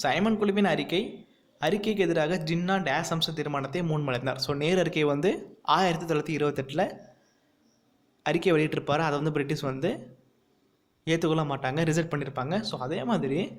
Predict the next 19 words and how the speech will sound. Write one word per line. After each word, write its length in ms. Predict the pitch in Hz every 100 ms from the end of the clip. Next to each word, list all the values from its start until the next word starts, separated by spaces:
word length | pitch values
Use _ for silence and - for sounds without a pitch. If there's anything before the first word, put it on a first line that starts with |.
| - _ _ _ _ -
அதுக்கு 280 | 156 220 220
பதிலா 180 | 185 208 170
என்ன 100 | 214
பண்றாருன்னா, 340 | 208 185 151 175 165
ஜின்னா 220 | 170 190
இருக்கார்ல, 340 | 147 135 131 131 131
so, 100 | 131 151
முஸ்லீம்களின் 520 | 151 - 165 143 160 156
தலைவர், 360 | 135 135 127 127 - - _ _ _ _ _ _ _
அவர் 220 | 147 170
என்ன 100 | 165 185
பண்ணாருன்னா, 420 | 180 160 143 156 226 - - - _ _ -
அவரும் 380 | 156 214 247 214
ஒரு 80 | 190
அறிக்கையை 300 | 165 165 190 160
வந்து 140 | 160 170
தயார் 240 | 147 156
செஞ்சு 160 | 151 160
பிரிட்டிஷ்ட 300 | 156 151 147